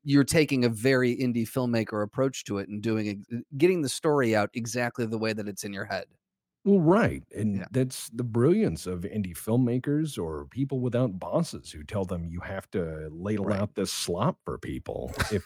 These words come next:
Speaker 2: if you say, "I'm not going to make a hundred gallons of slop, I'm gonna make one goddamn brilliant meatloaf," you can do that.
Speaker 1: Right.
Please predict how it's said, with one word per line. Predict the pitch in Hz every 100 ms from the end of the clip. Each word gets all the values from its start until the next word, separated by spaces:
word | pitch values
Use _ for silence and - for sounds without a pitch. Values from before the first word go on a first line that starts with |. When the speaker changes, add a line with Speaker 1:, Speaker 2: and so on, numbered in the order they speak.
| _
Speaker 2:
if | 101 98
you | 117 123
say, | - 147 170 113 92 82 -
"I'm | 113 120
not | 110 - 113
going | 120 120
to | 104
make | 101 139 120
a |
hundred | 92 110 101
gallons | 98 95 101 90
of | 90
slop, | - 147 160 -
I'm | 95
gonna | 104
make | 98 92 -
one | 101 113
goddamn | 107 95 104 101 98 107
brilliant | 101 87 87 90 90 95
meatloaf," | 156 - - - - -
you | 101
can | - 107
do | 85 202 233
that. | - 58 - _ _ _
Speaker 1:
Right. | - -